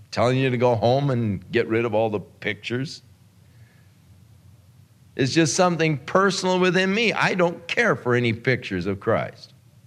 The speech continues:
God didn't want man making any kind of representation of himself. So they heard the voice, but they didn't see any likeness. They didn't see any form, lest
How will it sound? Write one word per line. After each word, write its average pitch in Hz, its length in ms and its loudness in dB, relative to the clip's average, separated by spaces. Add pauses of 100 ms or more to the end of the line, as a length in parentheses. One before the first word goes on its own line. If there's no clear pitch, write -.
(2000)
God 180 260 4
didn't 196 320 2
want 202 300 0
man 147 440 4
making 135 500 0
any 214 220 2
kind 226 580 0
of 123 160 0
representation 190 1120 0
of 101 80 -2
himself. - 640 -2 (1500)
So 123 200 2
they 123 140 6
heard 147 240 4
the 160 60 4
voice, 143 420 4
but 117 180 -4
they 120 100 4
didn't 123 320 0
see 127 220 2
any 165 200 2
likeness. 113 560 0
They 107 120 2
didn't 117 220 0
see 131 200 0
any 165 160 4
form, 110 520 -2 (360)
lest - 520 0